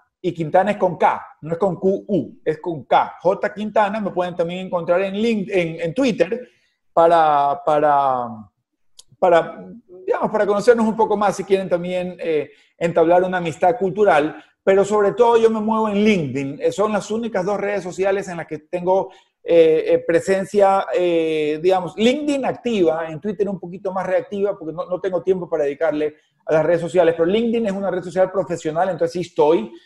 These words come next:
Si me escriben allí y me, me, digamos, y, y entablamos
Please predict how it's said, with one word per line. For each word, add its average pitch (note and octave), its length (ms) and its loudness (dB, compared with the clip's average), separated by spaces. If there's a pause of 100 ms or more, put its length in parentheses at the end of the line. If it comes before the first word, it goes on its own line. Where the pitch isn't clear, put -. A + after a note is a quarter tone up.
(140)
Si - 160 -8
me F3 100 0
escriben G3+ 440 0
allí G3+ 460 -2
y F#3+ 80 -4
me, E3 180 -4
me, D#3+ 240 -8 (300)
digamos, F3 320 -2
y, F3 60 -4
y D#3+ 260 -2
entablamos E3+ 640 0